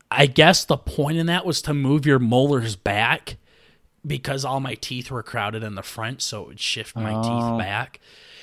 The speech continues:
Speaker 1: And then it got to the point where I had to use my head and a neck gear as well. I had this fucking, so I had to strap the cocksucker on with my headgear, and then I
Speaker 2: Oh,
Speaker 1: had
Speaker 2: fuck.
Speaker 1: to take this neck gear, put that fucker on my neck, and then strap it onto the fucking thing as well.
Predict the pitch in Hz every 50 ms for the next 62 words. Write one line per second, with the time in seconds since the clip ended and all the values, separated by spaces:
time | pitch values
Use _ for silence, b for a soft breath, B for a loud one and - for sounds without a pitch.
0 | B B B B B - 202 233 220 226 240 254 220 220 214 208 180 196 185 170
1 | 147 - 190 208 196 185 175 170 147 170 165 156 160 160 165 170 147 - 170 139
2 | 131 - - 175 156 143 139 143 - 160 170 175 180 170 131 123 131 127 139 151
3 | - 143 127 123 123 117 110 107 107 104 - 127 131 131 123 113 113 135 131 131
4 | 135 135 - - - 160 143 - - 143 135 B B B B B B - 208 196
5 | 190 214 196 180 156 - - - - 202 196 214 214 - 170 160 - - 175 156
6 | 151 - - - 202 175 - - 160 151 147 147 151 151 139 - 135 123 120 120
7 | 117 147 156 165 160 135 - 117 110 104 95 98 113 139 - _ _ _ _ _
8 | B B B B B B B 202 180 175 175 190 180 170 190 190 175 160 - -
9 | - - - _ _ _ b b b b - - 233 220 214 - 196 180 - -
10 | - 170 160 165 185 202 190 143 151 156 147 139 147 - B B B B 208 214
11 | 214 - - 175 208 - - - - - 185 160 - - 156 135 135 135 131 131
12 | 131 127 131 131 131 131 123 143 - - B B B B 160 175 180 190 185 170
13 | - - - 202 185 185 170 - - 180 165 165 165 165 160 151 147 135 120 -
14 | - 175 180 170 - 180 151 131 - 175 160 160 139 131 127 127 131 139 156 160
15 | 147 110 110 120